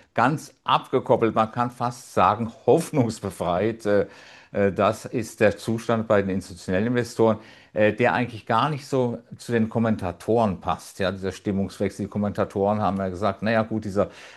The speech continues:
äh, Waffenstillstand, äh, ohne Ende, der wird uns also hier,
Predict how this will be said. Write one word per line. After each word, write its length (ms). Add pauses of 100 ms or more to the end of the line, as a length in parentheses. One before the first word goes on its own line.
äh, 200
Waffenstillstand, 1120
äh, 180
ohne 400
Ende, 400
der 340
wird 280
uns 320
also 420
hier, 460